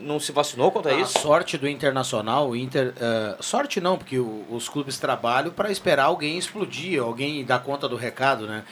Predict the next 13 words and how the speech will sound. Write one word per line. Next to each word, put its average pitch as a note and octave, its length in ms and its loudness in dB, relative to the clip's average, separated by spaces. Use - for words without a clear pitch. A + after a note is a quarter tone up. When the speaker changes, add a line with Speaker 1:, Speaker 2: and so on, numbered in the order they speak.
Speaker 2:
O B2+ 120 0
Inter B2+ 260 2
tava C3+ 220 4
na G3 140 4
fila G#3+ 360 0
como D3+ 260 2
clube D3+ 300 2
que - 120 -12
também C#3 260 2
precisava B2+ 560 -2
de B2 60 -4
um B2 60 -6
goleiro. A2+ 440 -2